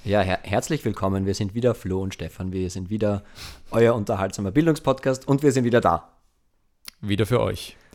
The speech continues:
Speaker 1: Ja, wir hatten die Sommerpause etwas vorgezogen.
Speaker 2: <laughs> Und deswegen machen wir jetzt im Sommer eine Winterpause.
Speaker 1: Äh,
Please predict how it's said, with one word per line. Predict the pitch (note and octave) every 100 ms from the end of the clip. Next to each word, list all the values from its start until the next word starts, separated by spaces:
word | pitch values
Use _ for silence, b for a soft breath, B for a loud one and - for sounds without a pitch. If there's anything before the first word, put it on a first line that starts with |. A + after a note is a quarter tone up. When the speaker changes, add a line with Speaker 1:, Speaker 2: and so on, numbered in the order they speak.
| -
Speaker 1:
Ja, | F#2+ F#2+ F#2+
wir |
hatten | G#2 - G#2+
die | G#2+
Sommerpause | - - A2 C3 B2 A#2 A2+
etwas | - A2 -
vorgezogen. | - A2 A2 - G#2+ G#2 D#3+ -
Speaker 2:
<laughs> | _ _ _ _ B B B B B B A#2 B B - - - B G#3 G#3+ F#3+
Und | C#3 C3+
deswegen | C3 D3 C#3
machen | C3 C#3
wir | B2+
jetzt | B2+
im | B2
Sommer | - C3 C3+ C3+
eine | - B2+
Winterpause. | C3+ C3 - G#2 G#2+ A2 A#2 _ _ B B B B
Speaker 1:
Äh, | B